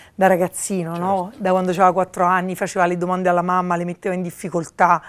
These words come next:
Speaker 1: sulla Trinità, su Gesù. Alla fine lei si è, Antonia si è messa a studiare per rispondere al figlio, si è messa a studiare teologia perché ha detto: "Io non posso fare una figura di essere screditata come mamma", no? Quindi Carlo c'entra perché Carlo, la sua vita,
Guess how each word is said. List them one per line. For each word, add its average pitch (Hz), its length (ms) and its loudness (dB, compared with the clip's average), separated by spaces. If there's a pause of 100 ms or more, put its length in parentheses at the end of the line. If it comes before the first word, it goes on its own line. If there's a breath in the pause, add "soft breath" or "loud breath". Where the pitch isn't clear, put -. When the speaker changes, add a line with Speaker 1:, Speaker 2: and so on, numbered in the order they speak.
(240 loud breath)
Speaker 1:
sulla 202 300 2
Trinità, 180 640 2
su 180 160 -6
Gesù. 175 480 0 (340 loud breath)
Alla 262 180 -10
fine 196 240 -4
lei 202 140 0
si 202 100 -4
è, 185 80 -6
Antonia 175 480 -4
si - 100 -8
è 185 40 -6
messa 175 240 -6
a - 20 -8
studiare 180 480 2
per 175 120 -4
rispondere 165 440 -4
al 160 80 -4
figlio, 202 460 0
si 180 80 -2
è - 20 -2
messa 185 220 -4
a - 20 -4
studiare 190 400 2
teologia 190 480 0
perché 185 200 -6
ha - 40 -6
detto: 185 200 -6
"Io 202 180 2 (320 loud breath)
non 226 180 4
posso 254 280 6
fare 202 140 8
una 196 140 2
figura 202 320 4
di 185 80 2
essere 185 280 2
screditata 190 840 4
come 185 220 -2
mamma", 175 460 0
no? 214 200 -2 (520 loud breath)
Quindi 247 340 -2
Carlo 208 440 -2
c'entra 185 680 -6
perché 185 420 -8
Carlo, 214 840 0
la 185 160 -6
sua 240 300 -2
vita, 175 520 -8